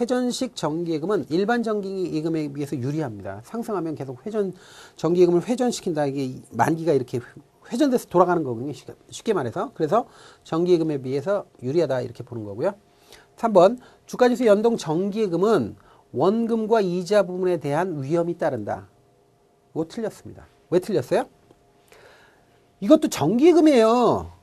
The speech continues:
그렇기 때문에 이거 예금자 보호가 되는 겁니다. 그렇기 때문에 요런 거는요. 사실은 이제 원금에 대해서는 보장이 되잖아요. 원금은 이, 위험이 없어요. 다만 요 이자 부분에 대해서는 위험을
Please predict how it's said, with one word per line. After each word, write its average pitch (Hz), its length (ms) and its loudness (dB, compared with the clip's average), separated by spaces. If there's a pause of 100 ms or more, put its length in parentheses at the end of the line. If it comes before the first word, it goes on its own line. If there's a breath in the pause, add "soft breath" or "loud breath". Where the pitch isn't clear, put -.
(120)
그렇기 233 220 -4
때문에 247 200 0
이거 208 100 2
예금자 196 380 2
보호가 170 240 -2
되는 139 200 -4
겁니다. 117 540 -10 (140)
그렇기 202 200 -2
때문에 175 560 -2
요런 196 320 2
거는요. 147 640 0
사실은 208 360 -4
이제 214 140 0
원금에 254 720 4
대해서는 214 420 4
보장이 160 360 -6
되잖아요. 104 440 -14 (260)
원금은 208 520 0
이, 135 140 -6 (140)
위험이 143 320 -4
없어요. 104 480 -12 (720 soft breath)
다만 143 400 -2 (340 loud breath)
요 147 100 -2
이자 196 500 2
부분에 214 320 0
대해서는 147 540 -2
위험을 131 440 -4